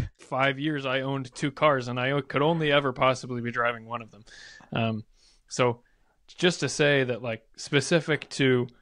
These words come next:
some of these, uh, let's call it, like, pa-,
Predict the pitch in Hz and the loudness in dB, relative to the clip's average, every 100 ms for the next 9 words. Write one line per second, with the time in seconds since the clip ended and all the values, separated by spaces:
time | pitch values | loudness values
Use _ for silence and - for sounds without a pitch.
0 | _ _ _ - - 147 135 127 120 117 | _ _ _ -16 -2 2 4 4 2 0
1 | - - - - - 127 123 117 110 - | -4 -10 -14 -14 -4 0 0 -2 -6 -8
2 | 139 - - 127 120 123 117 - _ - | -8 -6 2 2 2 -2 -10 -14 _ -6